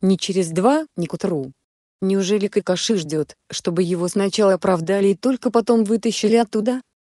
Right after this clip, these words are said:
Только вот, оправдать может Даймя, которого пока нет. Саски оставил с принцессой своего клона и отправился за информацией.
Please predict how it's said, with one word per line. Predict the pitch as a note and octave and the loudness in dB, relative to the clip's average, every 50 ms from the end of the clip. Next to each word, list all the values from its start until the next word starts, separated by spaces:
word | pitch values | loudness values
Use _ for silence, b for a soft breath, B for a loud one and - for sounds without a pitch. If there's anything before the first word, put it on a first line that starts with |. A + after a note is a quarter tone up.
| _ _ _ - | _ _ _ 2
Только | A3+ A3 G3+ - G3+ | 2 2 4 2 -2
вот, | F3+ F3 G#3 B3+ - - - _ _ | -2 0 0 0 0 -2 -8 _ _
оправдать | - F3+ - G3 G3 F#3+ F3+ F#3 G#3 G#3 G3+ - | -8 -4 0 0 0 2 2 2 2 2 2 0
может | G3+ G#3 G#3 G3 E3+ F3+ E3+ | 0 2 2 2 0 -2 -2
Даймя, | D#3+ G3 A3 A#3+ B3 A#3+ A3 F3 D3 C#3 - _ _ | 0 2 2 4 4 2 2 0 -2 -8 -12 _ _
которого | - - F3 - A3 A3 G#3 F#3+ G3+ F3+ | -6 -6 -2 0 2 2 2 2 0 0
пока | G3 F3+ - F3+ | -2 -2 0 -2
нет. | F3 F3 E3+ D#3 - - - - _ _ _ _ _ _ _ _ _ - | -2 -2 -4 -4 -8 -12 -18 -20 _ _ _ _ _ _ _ _ _ -12
Саски | - - B3 A#3+ A3 - - - | -6 -2 -2 0 -2 -2 -2 -2
оставил | G3+ G3+ - - G3+ G3 F#3 F#3 | -2 -2 -2 -2 -2 -2 0 -2
с | F3+ - | -4 -6
принцессой | - - F#3 E3+ E3+ D3+ - - G3 F3+ - - F#3 F3 | -8 -8 -6 -6 -6 -6 -6 -6 -6 -6 -6 -6 -6 -6
своего | - - E3 D#3 D3 D3+ F#3 E3+ | -4 -4 -2 -2 -2 -2 -4 -6
клона | - - G#3+ A#3+ A3+ F#3+ | 0 2 4 4 4 4
и | F#3+ | 2
отправился | F3+ E3+ - G3+ G3+ G3+ F#3+ G3+ F#3 - - F#3 | 0 0 0 0 0 0 0 -2 -4 -4 -6 -4
за | E3+ F#3 F#3+ | -4 -2 -2
информацией. | F#3 - - G3+ G3+ G3+ G3+ F3 D3+ - - - D3 C#3+ C#3+ | -2 -2 -4 -4 -2 -2 -4 -4 -6 -8 -8 -8 -10 -10 -12